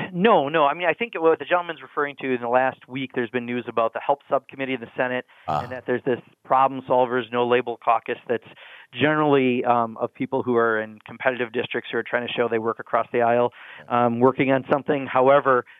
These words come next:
Speaker 1: uh, again, it's not, um, Paul Ryan has been very clear that they're not gonna do anything different in the House. So all the action really, uh, would be in the Senate, and they still haven't done their vote. So that's what we're watching the closest.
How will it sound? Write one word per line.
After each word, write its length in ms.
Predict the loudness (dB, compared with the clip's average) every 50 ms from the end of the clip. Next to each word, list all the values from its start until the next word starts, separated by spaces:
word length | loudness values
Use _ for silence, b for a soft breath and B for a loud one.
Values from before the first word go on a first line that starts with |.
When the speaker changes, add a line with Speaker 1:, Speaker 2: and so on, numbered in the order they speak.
| B -6 -2
Speaker 1:
uh, 260 | 0 2 2 2 0 -2
again, 260 | -2 2 2 2 2
it's 240 | 2 -2 -4 -6 -4
not, 320 | -2 0 2 0 0 -2 -6 _ _ -4
um, 360 | -2 -2 -2 -2 -4 -8 -12 -14 _ -20 -4 0
Paul 160 | 2 4 4
Ryan 340 | 4 4 2 2 -2 -4 -6
has 220 | -8 -14 -4 0
been 180 | 0 0 0 0
very 260 | 0 0 0 0 -2
clear 340 | -6 -4 -4 -2 -2 -2 -2
that 180 | -4 -4 -4
they're 100 | -6 -4
not 200 | -2 -2 -4 -4
gonna 160 | -4 -8 -8
do 140 | -6 -4 -4
anything 300 | -4 -4 -6 -8 -10 -8
different 280 | -6 -6 -6 -8 -10 -14
in 60 | -12
the 60 | -6
House. 260 | -2 0 0 0 -2 -4 -2
So 200 | 0 0 0 0 B B B B B B B B B B B B
all 160 | 4 4 6 6
the 100 | 6 6
action 320 | 6 4 2 -4 -6 -2 0
really, 360 | 2 2 2 2 2 0 -2 -6 -4
uh, 240 | -4 -4 -2 -2 -4
would 140 | -6 -8 -6
be 100 | -8 -8
in 80 | -8
the 100 | -10 -6 -2
Senate, 300 | -2 0 0 0 -2 -4 _
and 80 | -6
they 80 | -8 -8 -4
still 140 | -2 -2 -2
haven't 220 | -2 -4 -4 -4
done 160 | -2 -2 -2
their 160 | -2 -2 -2
vote. 260 | 0 0 -2 -2 -2 -4 -4
So 100 | -4 0 2
that's 280 | 2 2 2 0 -2
what 100 | -6 -4
we're 120 | -2 0 0
watching 340 | 2 0 0 -2 -6 -8
the 80 | -10 -10
closest. 680 | -10 -8 -8 -8 -8 -10 -14 -14 -14 -16 -20 -20 -20